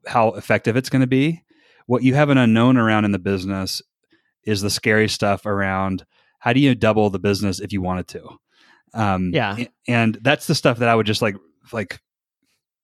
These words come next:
Speaker 1: confront head on and, like, be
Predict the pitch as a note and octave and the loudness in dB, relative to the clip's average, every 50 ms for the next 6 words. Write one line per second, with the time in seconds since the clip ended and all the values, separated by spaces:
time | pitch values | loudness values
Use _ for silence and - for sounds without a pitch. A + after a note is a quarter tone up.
0 | _ _ - - B2+ A2 - - B2+ A#2 A#2 A2+ - - A2 G#2 G2 G2+ A2 A#2+ | _ _ -4 -2 -2 -2 0 0 0 0 0 0 0 0 0 2 2 2 2 2
1 | C3 A#2 G#2 G#2 - _ - A2 G#2+ G#2 G#2 G2 G2 G2+ - - - A2+ G#2+ G2+ | 2 0 -2 -6 -14 _ -6 -4 -2 -2 0 -2 -2 -4 -8 -10 -6 -2 -2 -2
2 | G2 - - - _ _ _ _ _ _ _ _ _ _ _ _ _ _ _ G#2+ | -2 -4 -8 -20 _ _ _ _ _ _ _ _ _ _ _ _ _ _ _ -20
3 | G#2 F2+ A#2 A#2 A#2 A#2 A#2 | -4 0 2 4 4 4 2